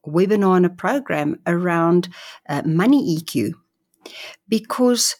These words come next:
what I found was the behavior around money comes from a very young age. And what we see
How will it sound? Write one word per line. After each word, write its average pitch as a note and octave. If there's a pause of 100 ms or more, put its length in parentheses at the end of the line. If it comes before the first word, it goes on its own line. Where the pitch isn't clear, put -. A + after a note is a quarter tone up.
(200)
what G#3
I B3
found A3+
was A3 (320)
the F#3
behavior A3
around F3
money F3
comes C4
from A#3
a A3
very F3
young D3+
age. F#3+ (540)
And A3 (180)
what F#3
we G#3+
see C4